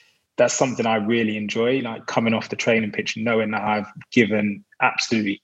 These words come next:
everything that I can on that day. And I think, you know, any coach or manager who's, you know, you, you'd speak about, who's tra-,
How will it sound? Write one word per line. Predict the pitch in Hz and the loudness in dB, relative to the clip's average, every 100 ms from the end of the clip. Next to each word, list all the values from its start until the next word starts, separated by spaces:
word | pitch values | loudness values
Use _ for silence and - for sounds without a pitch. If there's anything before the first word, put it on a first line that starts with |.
| - | 0
everything | 117 104 104 - 110 104 | 0 0 -4 0 0 0
that | 98 | 0
I | 107 | 0
can | - 113 107 - - | 0 0 -2 -4 -2
on | 120 113 | 0 2
that | 107 - | -2 -2
day. | 117 123 | 0 2
And | 127 | 0
I | |
think, | 110 107 113 - - - - | -4 -6 -6 -10 -16 -16 -6
you | 113 | -2
know, | 104 | 0
any | 123 120 107 - | 2 2 0 -2
coach | - 120 101 - | 4 4 4 -2
or | 107 107 101 | 0 2 2
manager | 113 110 101 110 107 | 2 2 2 0 0
who's, | 107 101 101 - - - | 2 0 0 -8 -16 -4
you | 110 | 0
know, | |
you, | 101 101 104 | 2 2 0
you'd | 113 98 | 0 -2
speak | - - 113 | 0 2 2
about, | 110 101 101 98 | 2 2 2 0
who's | 104 98 | -4 -2
tra-, | - 123 113 | 4 4 4